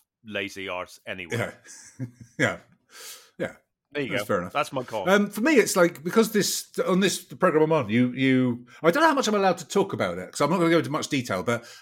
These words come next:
Speaker 2: um, you have to eat, uh, six
Speaker 1: Mm-hmm.
Speaker 2: times a day on this. So you have, uh, two shakes, you have two, what they
Speaker 1: Right.
Speaker 2: call snacks and two meals, uh, the, the, the program I'm doing.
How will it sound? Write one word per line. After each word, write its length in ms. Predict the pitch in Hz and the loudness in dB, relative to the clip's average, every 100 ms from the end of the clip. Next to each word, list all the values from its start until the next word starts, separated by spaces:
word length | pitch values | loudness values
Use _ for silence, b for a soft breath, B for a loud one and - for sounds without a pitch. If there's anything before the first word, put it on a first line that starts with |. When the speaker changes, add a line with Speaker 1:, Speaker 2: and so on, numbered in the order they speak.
| 135 | 2
Speaker 2:
um, 460 | 139 139 143 139 _ - | 4 4 0 -8 _ -4
you 120 | 147 | 2
have 160 | 185 190 | 4 4
to 140 | 175 | 2
eat, 360 | 160 147 - - - | 0 0 -10 -12 -4
uh, 320 | 127 131 131 - | 0 0 -2 -4
six 420 | - - 214 - | -4 -4 -4 -6
Speaker 1:
Mm-hmm. 140 | 104 156 | -4 -4
Speaker 2:
times 220 | 143 123 | -2 -4
a 40 | 123 | -2
day 320 | 131 85 82 | -2 -2 -8
on 80 | 87 | -12
this. 180 | 82 | -8
So 60 | - | -2
you 100 | 120 | 2
have, 240 | 123 - - | 2 -2 -6
uh, 180 | 113 110 | -4 -2
two 220 | - 165 | -2 -2
shakes, 480 | - 107 98 - - | 0 -2 -2 -6 -6
you 80 | 98 | -4
have 180 | 98 | -4
two, 380 | - 127 113 104 - - | -6 -6 -4 -8 -12 -6
what 100 | 123 | -4
they 40 | |
Speaker 1:
Right. 40 | 113 | -4
Speaker 2:
call 120 | 107 | -6
snacks 460 | - 127 110 - | -4 -4 -4 -8
and 120 | 98 87 | -14 -12
two 140 | 101 | -8
meals, 340 | 117 104 - - B B B B | -2 -4 -4 -20 B B B B
uh, 60 | 110 | -4
the, 140 | 107 | -2
the, 140 | 117 120 | -4 -6
the 200 | - 110 | -6 -6
program 320 | 123 95 98 | -4 -4 -4
I'm 120 | 107 | -4
doing. 220 | 87 80 | -6 -12